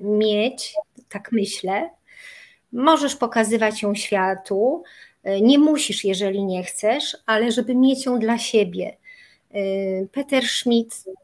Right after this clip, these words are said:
z którym, y, również rozmawiałam o późnej diagnozie, opowiadał mi, że w którymś momencie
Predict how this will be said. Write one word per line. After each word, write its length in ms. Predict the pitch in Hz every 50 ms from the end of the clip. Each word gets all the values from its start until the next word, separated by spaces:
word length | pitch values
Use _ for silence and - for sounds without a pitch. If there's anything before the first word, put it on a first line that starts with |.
| _ _ _ _ _ - - -
z 120 | - - -
którym, 320 | - - 226 220 214 214
y, 500 | 214 214 208 190 - - 196 202 196 175
również 440 | 202 240 226 247 226 220 220 - -
rozmawiałam 640 | 208 196 202 208 208 196 214 214 214 220 208 208 196
o 60 | 190
późnej 400 | - 226 226 220 214 208 208 196
diagnozie, 680 | 175 214 202 185 202 196 208 196 196 180 208 226 294 311 - - - - - - - -
opowiadał 640 | - 220 220 240 220 240 262 262 254 240 240 226 220
mi, 160 | 220 220 220
że 240 | 214 214 208 208 202 -
w 60 | -
którymś 460 | - - 277 277 285 277 269 - -
momencie 840 | 240 247 240 240 247 262 285 277 269 262 - - 214 202 202 -